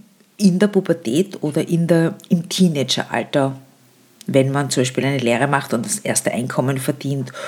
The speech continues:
oder wenn die Eltern ein Konto eröffnet um das Taschengeld oder wenn man ein Auslandssemester macht, eben das Geld dorthin zu überweisen.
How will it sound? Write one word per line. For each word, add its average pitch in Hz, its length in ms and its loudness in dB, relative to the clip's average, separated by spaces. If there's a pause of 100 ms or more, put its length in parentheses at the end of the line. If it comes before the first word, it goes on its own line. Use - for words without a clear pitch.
(300)
oder 147 300 4
wenn 143 120 0
die 135 120 2
Eltern 131 300 2
ein 117 100 -6
Konto 135 340 -2
eröffnet 135 500 -2 (1120)
um 165 220 0
das 147 400 2 (140)
Taschengeld 131 760 2
oder 120 380 -2 (140)
wenn 123 140 -2
man 120 140 0
ein 131 140 2
Auslandssemester 123 800 0
macht, 98 280 -2
eben 117 280 -4 (440)
das - 240 2
Geld 202 240 -2
dorthin 151 300 -2
zu - 140 0
überweisen. - 520 -2